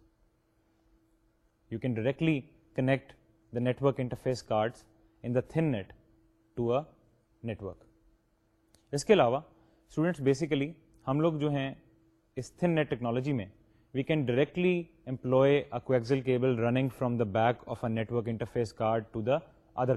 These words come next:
computers۔ میں نے آپ کو ایک ٹی کنیکٹر، اگر آپ کو یاد ہو تو دکھایا تھا، بایو نیٹ کنیکٹرز ہم لوگ یوز کرتے ہیں، اور میں نے ٹی کنیکٹر آپ کو دکھایا تھا کہ کس طرح سے یہ ٹی کنیکٹر کو یوز کرتے ہوئے we can connect different nics in the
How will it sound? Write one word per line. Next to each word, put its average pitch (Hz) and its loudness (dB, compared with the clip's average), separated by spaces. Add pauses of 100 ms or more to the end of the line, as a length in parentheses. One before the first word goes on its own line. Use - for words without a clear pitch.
computers۔ 101 -8
میں 113 -8
نے 120 -2
آپ 117 -4
کو 123 -4
ایک 117 -2 (540)
ٹی 156 4
کنیکٹر، 135 0
اگر 113 -2
آپ 120 2
کو 123 -4
یاد 110 0
ہو 113 -6
تو 117 -4
دکھایا 104 -4
تھا، 120 -10
بایو 117 -2
نیٹ 117 -2 (220)
کنیکٹرز 110 -6
ہم 110 -6
لوگ 110 -4
یوز 104 -6
کرتے 104 -8
ہیں، 139 -6 (300)
اور 113 -6
میں 123 0
نے 131 2
ٹی 151 -4
کنیکٹر 131 -4
آپ 131 2
کو 123 -4
دکھایا 107 -4
تھا 120 -10 (360)
کہ 123 -8
کس 151 -4
طرح 139 4
سے 139 0
یہ 131 2
ٹی 131 -4
کنیکٹر 123 -4
کو 120 -4
یوز 110 -4
کرتے 113 -4
ہوئے 113 0 (360)
we 123 0 (100)
can 120 -2 (100)
connect 117 -6
different 117 -4
nics - -8 (360)
in 113 -6
the 120 0